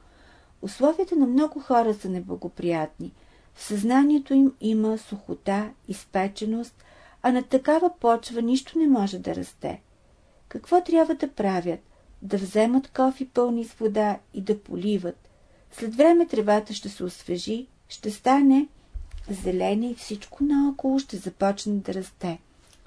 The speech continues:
Така човек ще разбере смисъла на външното и вътрешното разнообразие и еднообразие. За да разбере смисъла на разнообразието, което съществува във физическия свят, човек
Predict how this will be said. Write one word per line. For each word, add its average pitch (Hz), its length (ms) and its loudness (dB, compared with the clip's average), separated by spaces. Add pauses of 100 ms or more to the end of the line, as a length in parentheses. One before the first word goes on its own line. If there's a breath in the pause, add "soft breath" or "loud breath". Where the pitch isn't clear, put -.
(120)
Така 262 260 0
човек 294 360 0
ще - 180 -6
разбере 240 460 -2
смисъла 220 720 -4 (240)
на 185 140 -4
външното 254 760 -4 (100)
и 170 100 -4
вътрешното 214 760 -6
разнообразие 180 960 -4 (160)
и 196 160 -4
еднообразие. 175 840 -10 (1300 soft breath)
За 247 160 -8
да 294 120 2
разбере 330 460 0
смисъла 294 680 2 (100)
на 208 160 0
разнообразието, 202 1000 -2
което 190 300 -4
съществува 214 640 -6
във 202 140 -4
физическия 196 720 -8
свят, 214 380 -4 (640 soft breath)
човек 370 280 0